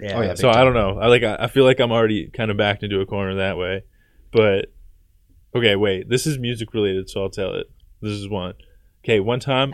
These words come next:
Speaker 3: I was, like, nine years old. No, no, okay. Wait, my brother was, like, he's a couple years older than me.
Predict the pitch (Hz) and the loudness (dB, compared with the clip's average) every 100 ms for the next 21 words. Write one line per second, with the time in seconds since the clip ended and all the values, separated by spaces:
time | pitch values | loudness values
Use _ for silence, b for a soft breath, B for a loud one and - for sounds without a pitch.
0 | - 120 131 123 113 - - 117 113 120 | 0 2 4 4 2 0 -10 -2 0 0
1 | 127 127 117 113 110 113 - _ - 110 | -2 -4 0 2 4 2 -4 _ -8 -6
2 | 101 - - - 90 95 104 95 104 104 | -6 -8 -16 -8 -8 -6 -6 -4 -4 -4
3 | 107 113 127 - - - - - 110 113 | -2 -2 -4 -10 -20 -20 -20 -12 -8 -2
4 | 98 92 - - - - - - - 113 | -2 -4 -14 -20 -20 -20 -20 -20 -12 -10
5 | 117 113 107 104 101 104 101 | -6 -4 -4 -4 -6 -8 -12